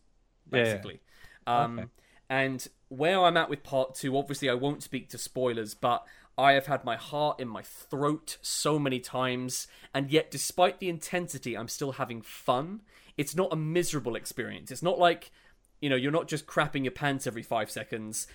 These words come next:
Speaker 2: and feeling like, "I can't relax with this." I'm enjoying just the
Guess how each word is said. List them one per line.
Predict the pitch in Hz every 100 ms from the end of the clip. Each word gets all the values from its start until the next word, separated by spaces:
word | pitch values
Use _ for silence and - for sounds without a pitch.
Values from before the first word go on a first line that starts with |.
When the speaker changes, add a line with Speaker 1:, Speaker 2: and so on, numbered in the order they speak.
| -
Speaker 2:
and | 123 120
feeling | 139 127
like, | 123 -
"I | 185
can't | 190 226
relax | 185 202 196 -
with | 113
this." | 107 92 - - - _
I'm | 139 147
enjoying | 139 127 - 135 143 147 131 120
just | 117 127
the | -